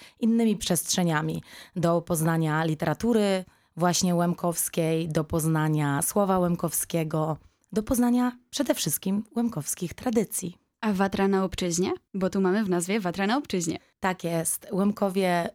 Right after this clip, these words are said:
Speaker 1: byli w czterdziestym siódmym roku przesiedleni w ramach Akcji Wisła, e, właśnie między innymi na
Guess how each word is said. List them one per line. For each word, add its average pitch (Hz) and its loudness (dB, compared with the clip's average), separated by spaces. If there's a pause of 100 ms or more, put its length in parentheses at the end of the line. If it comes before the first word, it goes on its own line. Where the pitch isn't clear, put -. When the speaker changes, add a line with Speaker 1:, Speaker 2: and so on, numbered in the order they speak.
Speaker 1:
byli 175 0
w - -6
czterdziestym 170 0
siódmym 170 0
roku 170 -4
przesiedleni 160 0
w 156 -8
ramach 160 0
Akcji - -4
Wisła, 175 -2 (180)
e, 185 2
właśnie 226 2
między 262 2
innymi 254 4
na 240 2